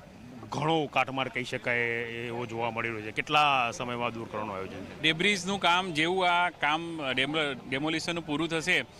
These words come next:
Speaker 2: એના બીજા જ દિવસથી ડેબ્રિઝ ઉપાડવાનું કામ ચાલુ થશે અને જ્યાં સુધી ડેબ્રિઝ હટશે નહીં, ત્યાં સુધી ડેઇલી, નિરંતર મેક્સિમમ મશીનરીનો યુઝ કરી અને ડેબ્રિઝ અમે દૂર કરીશું.
Speaker 1: અ, સાત તબક્કાની વાત કરો છો, કયા પ્રકારનું કામકાજ થશે?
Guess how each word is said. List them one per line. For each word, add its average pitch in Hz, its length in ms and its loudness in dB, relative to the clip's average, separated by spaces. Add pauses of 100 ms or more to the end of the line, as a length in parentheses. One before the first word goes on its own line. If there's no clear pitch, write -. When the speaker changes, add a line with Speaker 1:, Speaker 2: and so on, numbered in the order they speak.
(200)
Speaker 2:
એના 160 140 2
બીજા 151 300 2
જ 170 40 -12
દિવસથી 165 460 -2
ડેબ્રિઝ 147 360 0
ઉપાડવાનું 143 400 0
કામ 127 200 0
ચાલુ 120 260 0
થશે 139 280 -2 (380)
અને 156 180 0
જ્યાં 151 240 2
સુધી 175 260 -2
ડેબ્રિઝ 151 360 0
હટશે 147 300 2
નહીં, 165 140 2
ત્યાં 151 180 2
સુધી 170 400 -2
ડેઇલી, 156 560 4 (260)
નિરંતર 151 520 2 (320)
મેક્સિમમ 170 440 0
મશીનરીનો 160 600 -2
યુઝ 143 260 -2
કરી 160 200 -2
અને 151 120 0
ડેબ્રિઝ 123 340 -2
અમે 127 140 -4
દૂર 113 200 -4
કરીશું. 92 640 -10
Speaker 1:
અ, 123 40 -10
સાત 156 340 -2
તબક્કાની 139 340 2
વાત 117 220 -4
કરો 113 160 -2
છો, 120 60 -2
કયા 147 180 4
પ્રકારનું 131 680 -2
કામકાજ 113 340 -4
થશે? 110 240 -6